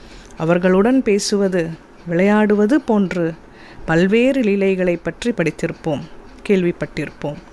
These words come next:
அந்த வகையில் எந்த பக்தனுக்காக, எங்கே, எப்போது இறைவன் அவரது கடனை அடைத்தான் என்ற சிறப்பு தகவலை அறிந்து கொள்வோம்.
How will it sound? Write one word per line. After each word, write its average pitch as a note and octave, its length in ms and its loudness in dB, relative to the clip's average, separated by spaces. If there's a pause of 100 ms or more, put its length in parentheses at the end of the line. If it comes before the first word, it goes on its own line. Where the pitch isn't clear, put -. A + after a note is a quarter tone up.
(460)
அந்த A3 280 4
வகையில் E3+ 600 0
எந்த C#4+ 360 4
பக்தனுக்காக, F#3 800 -2
எங்கே, F#3+ 840 2
எப்போது A3 560 0
இறைவன் F#3 520 0 (160)
அவரது G3 360 0
கடனை F#3 420 -2
அடைத்தான் F3 600 -4 (540)
என்ற F3+ 280 0
சிறப்பு B3 480 -2
தகவலை E3+ 520 -2 (340)
அறிந்து F3+ 440 2
கொள்வோம். D#3 360 -8